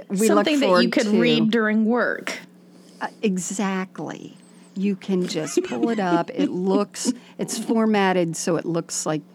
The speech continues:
Speaker 1: you know, you could be reading a newspaper, something very important. So then the money, it helps us with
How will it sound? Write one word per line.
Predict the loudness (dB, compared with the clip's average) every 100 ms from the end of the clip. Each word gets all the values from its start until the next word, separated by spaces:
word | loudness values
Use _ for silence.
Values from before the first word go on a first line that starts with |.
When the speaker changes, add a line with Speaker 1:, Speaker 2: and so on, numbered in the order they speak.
| -20 -20 -20 -6
Speaker 1:
you | -4
know, | -4 -4
you | -6
could | -8 -4
be | 0
reading | 2 2 0
a | 0
newspaper, | 0 -2 -4 -6 -6 -8 -10
something | -8 -8 -4 -4
very | 0 0 0
important. | -2 -4 -4 -6 -8 -12 -20 -20 _ _ _ _ -8
So | 0 2
then | 4 2 2 2 0 -2
the | -2
money, | 2 2 2
it | 2 0
helps | 0 0 0 -2
us | -2 -2 -2
with | -2 -2 -2